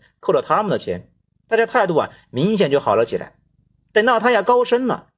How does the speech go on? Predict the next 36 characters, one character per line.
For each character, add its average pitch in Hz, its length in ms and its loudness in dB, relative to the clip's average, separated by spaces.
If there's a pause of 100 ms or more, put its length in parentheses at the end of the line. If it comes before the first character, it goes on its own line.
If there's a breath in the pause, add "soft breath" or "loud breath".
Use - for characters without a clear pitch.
(500)
提 - 240 2
拔 247 120 2
了 247 120 4
一 247 40 2
个 233 100 2
小 220 240 2
组 180 180 2
员 156 300 2
做 180 300 2
小 139 200 2
组 151 160 0
长， 123 400 0 (160)
传 202 300 0
授 196 160 2
新 233 200 -2
人 185 260 0 (120)
管 185 260 2
理 202 140 0
小 120 180 0
窍 160 280 0
门， 87 320 -4 (580)
一 226 260 -2
定 247 200 0
要 190 140 2
骂 151 200 2
人， 196 300 -6 (180)
一 185 160 -8
定 123 160 0
要 156 140 0
凶， - 360 -4 (540)
不 165 80 2
然 135 480 -2
没 165 240 0
人 190 200 -2
鸟 127 260 0
你。 143 180 -10